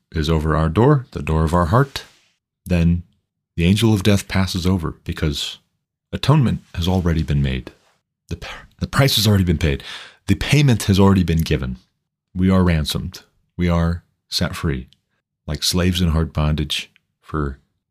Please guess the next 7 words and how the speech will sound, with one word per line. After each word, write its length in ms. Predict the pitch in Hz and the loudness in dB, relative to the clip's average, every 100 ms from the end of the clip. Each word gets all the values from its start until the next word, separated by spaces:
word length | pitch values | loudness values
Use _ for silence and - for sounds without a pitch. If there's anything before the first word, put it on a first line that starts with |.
| _ - | _ -6
generations, 920 | 82 78 76 85 - 82 82 - - _ | -2 2 2 2 0 -2 -2 -4 -10 _
for 140 | - | -6
centuries. 640 | - 85 87 87 82 80 - _ _ _ _ _ | -2 -2 -2 -2 -2 -4 -8 _ _ _ _ _
We 100 | 87 | -2
are 80 | 78 | 0
set 240 | - 92 | 0 -2
free. 280 | - 80 65 | -2 -4 -4